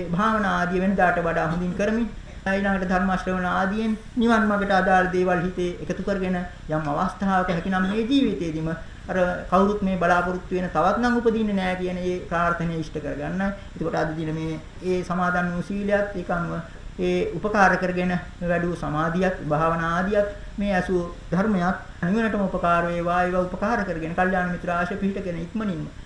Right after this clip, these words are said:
තමන්ගේ භාවනා කර්මස්ථාන මුදින් පමුණවාගෙන අර අපි සඳහන් කළ ආකාරයට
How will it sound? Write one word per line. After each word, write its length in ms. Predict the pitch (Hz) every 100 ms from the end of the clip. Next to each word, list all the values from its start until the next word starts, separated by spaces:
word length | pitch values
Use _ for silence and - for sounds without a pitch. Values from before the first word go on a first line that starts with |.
| -
තමන්ගේ 460 | - 175 175 170 170
භාවනා 520 | 160 165 165 165 165 156 - -
කර්මස්ථාන 680 | - 180 180 180 - 180 185
මුදින් 260 | 190 220
පමුණවාගෙන 680 | 190 175 170 165 160 160 165 160 - -
අර 140 | - 175
අපි 240 | 165 175 170
සඳහන් 420 | 147 170 165 156
කළ 160 | 156 156
ආකාරයට 600 | 156 170 185 185 185 180